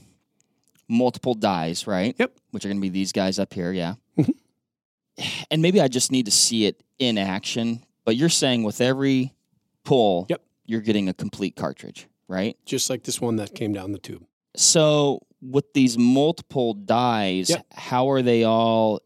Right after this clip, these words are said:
Speaker 1: engaging, I guess, the cartridge in some fashion at the same time?
Speaker 2: Sure.
Speaker 1: Am
Speaker 2: So
Speaker 1: I off base with this question?
Speaker 2: No, no. So it's not,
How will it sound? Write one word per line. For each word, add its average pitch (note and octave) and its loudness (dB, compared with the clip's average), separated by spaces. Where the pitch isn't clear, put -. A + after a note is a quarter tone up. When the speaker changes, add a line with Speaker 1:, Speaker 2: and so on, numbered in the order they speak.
Speaker 1:
engaging, G#2+ 0
I G2 0
guess, G2 -2
the A2 -6
cartridge A2 -4
in G2 -2
some G#2 0
fashion F#2+ -4
at - -10
the F2+ -10
same D#2+ -4
time? A1 -12
Speaker 2:
Sure. D3 0
Speaker 1:
Am - -14
Speaker 2:
So A#2+ 4
Speaker 1:
I B2+ 6
off C#3+ 2
base C#3 2
with - -16
this A#2+ -6
question? D#3 4
Speaker 2:
No, C#3 2
no. B2 0
So - -2
it's C#3+ -2
not, F#3+ 0